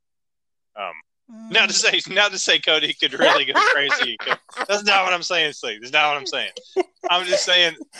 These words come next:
Speaker 2: Next
Speaker 1: the
Speaker 2: Halloween, he
Speaker 1: psycho-
Speaker 2: comes out in a plastic mat. You all
Speaker 1: Yeah.
Speaker 2: better run. <laughs>
Speaker 1: It's, it's like th-, the shows that I li-, I mean, like, I mean, I know it wasn't a horror movie, but, like, Dexter. Like, that type of thing. Uh,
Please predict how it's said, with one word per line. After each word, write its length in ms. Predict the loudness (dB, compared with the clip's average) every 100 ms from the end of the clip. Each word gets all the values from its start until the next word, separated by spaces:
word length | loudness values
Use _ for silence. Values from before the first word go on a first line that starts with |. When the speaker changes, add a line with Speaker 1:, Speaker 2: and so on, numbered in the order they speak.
| -4 2
Speaker 2:
Next 240 | 4 4
Speaker 1:
the 80 | 4
Speaker 2:
Halloween, 220 | 6 6
he 60 | 4
Speaker 1:
psycho- 100 | 4
Speaker 2:
comes 220 | 2 2
out 160 | 2 0
in 40 |
a 60 | -8
plastic 480 | -6 -6 -6 -14 -6
mat. 240 | -4 -6 -8
You 120 | -2
all 140 | -2 0
Speaker 1:
Yeah. 140 | -2
Speaker 2:
better 120 | -2
run. 220 | -6 -10 -12 -14 -14 -12 -12 -10
<laughs> 60 | -6 -6 -8 -16 -20 -20 -20 _ _ -20 -20 _ -4
Speaker 1:
It's, 320 | -4 -4 -16 _ _ -12
it's 280 | -8 -8 -2
like 200 | 0 0 _
th-, 120 | -18
the 180 | -6 0
shows 800 | 2 2 2 2 0 -2 -6 -6
that 160 | -2 2
I 180 | 2 0
li-, 180 | -4 -4
I 80 | -2
mean, 180 | 0 0
like, 260 | 0 0 -4 -8
I 60 | -2
mean, 160 | 2
I 60 | 2
know 200 | 2 0
it 40 | 0
wasn't 280 | -4 -4
a 40 | -8
horror 360 | -4 -4 -4
movie, 480 | -4 -8 -4 -6 -6 _ _ _ _
but, 100 | -2
like, 240 | -2 -2 -2
Dexter. 560 | 0 0 -4 -6 -16 _ _ _ _ _ _ _
Like, 160 | -10 -8
that 240 | 2 2 2 -6
type 220 | -2 -2 -2
of 120 | -12
thing. 440 | -6 -4 -4 -8 -20 _ _ _ _ _
Uh, 40 | -16